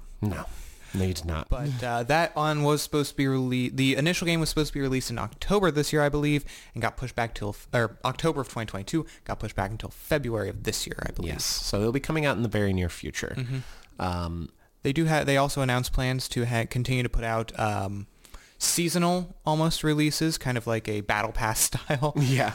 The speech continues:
Speaker 2: Where, uh, they're going to add
Speaker 1: A
Speaker 2: more
Speaker 1: booster box.
Speaker 2: A booster box. More factions, more and, uh, more minis, more scenarios, and keep that up, uh, uh, for local and tournament play.
Speaker 1: Yes.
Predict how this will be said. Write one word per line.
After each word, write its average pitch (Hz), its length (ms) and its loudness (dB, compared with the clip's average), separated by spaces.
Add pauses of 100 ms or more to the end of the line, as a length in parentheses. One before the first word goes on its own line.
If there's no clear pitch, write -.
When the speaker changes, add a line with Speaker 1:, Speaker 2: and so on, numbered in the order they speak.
Speaker 2:
Where, 131 420 4
uh, 117 220 4
they're 120 120 4
going 117 220 0
to 110 300 -2
add 107 280 2
Speaker 1:
A 107 60 0
Speaker 2:
more 107 120 4
Speaker 1:
booster 107 200 2
box. - 380 -2
Speaker 2:
A 202 40 0
booster 220 320 2
box. 113 280 0 (180)
More 220 160 4
factions, 190 600 0 (240)
more 151 380 2
and, 147 380 2
uh, 131 200 6
more 151 200 4
minis, 139 440 2 (240)
more 135 160 2
scenarios, 123 640 2 (340)
and 113 540 0
keep 143 240 0
that 123 180 4
up, 120 280 0
uh, - 20 2
uh, 107 720 0
for 110 460 2
local 117 460 0
and 104 340 -4
tournament 95 420 -2
play. - 320 -2 (220)
Speaker 1:
Yes. - 280 -8